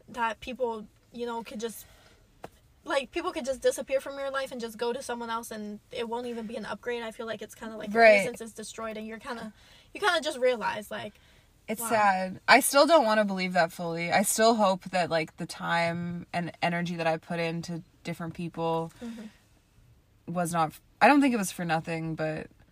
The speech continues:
Speaker 2: I still don't wanna believe that people can just turn around and it's like n-, nothing ever happened, but you're right. But so ultimately, like, are you looking now for, like, a relationship as you're, like, building this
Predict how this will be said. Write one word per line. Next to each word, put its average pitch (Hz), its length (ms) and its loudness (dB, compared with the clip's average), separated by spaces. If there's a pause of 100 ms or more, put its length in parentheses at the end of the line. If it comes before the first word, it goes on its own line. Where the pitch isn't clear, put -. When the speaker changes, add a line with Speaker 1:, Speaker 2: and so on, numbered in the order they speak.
(1040)
Speaker 2:
I 202 100 4
still 226 220 2
don't 233 140 6
wanna 190 180 2
believe 170 220 -4
that 165 100 -2
people 170 200 -6
can 165 100 -2
just 165 220 -6
turn 170 180 -6
around 160 380 -4
and 156 260 -8 (1200)
it's 170 160 -6
like 156 180 -6 (140)
n-, 156 100 -8 (340)
nothing 165 320 -4
ever 160 140 -6
happened, 175 580 -8
but - 240 -10 (1000)
you're 185 160 -4
right. 160 200 -2
But 220 140 -2
so 262 160 12
ultimately, 254 460 8
like, 226 140 0
are 196 60 0
you 202 140 -2
looking 185 500 -2
now 165 320 -4
for, 170 140 -10
like, 165 140 -6
a 165 60 -4
relationship 170 640 -4
as 165 200 -2
you're, 165 100 -2
like, 165 180 -4
building 160 400 -4
this 160 380 -6